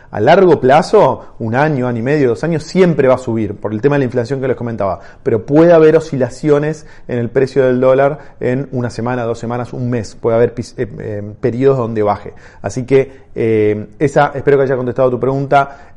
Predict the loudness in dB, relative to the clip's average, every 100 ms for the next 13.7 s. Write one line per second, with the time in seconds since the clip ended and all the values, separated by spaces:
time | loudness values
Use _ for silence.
0 | -8 -4 -2 -4 -6 -8 -8 -8 -10 -12
1 | 0 4 4 4 0 0 -2 0 0 -2
2 | -16 -16 -14 -10 -4 0 2 2 -2 -4
3 | -18 -20 -14 -12 -2 0 0 -2 -2 0
4 | 0 0 -2 -4 -8 -10 -14 -20 -20 -20
5 | -20 -14 -2 2 2 0 0 0 0 -2
6 | -2 -4 -6 -2 0 0 -2 0 0 2
7 | 2 2 2 -2 -2 -2 -2 -2 -2 -2
8 | -2 -4 -6 -6 -6 -4 -6 -4 -2 -2
9 | -2 -4 -6 -6 -4 -4 -6 -6 -8 -6
10 | -10 -6 -6 -4 -2 -4 -4 -8 -12 -20
11 | -20 -8 -4 0 2 2 0 -4 -6 0
12 | 0 0 -6 -4 -2 -2 -2 -4 -4 -4
13 | -6 -6 -2 0 0 -4 -20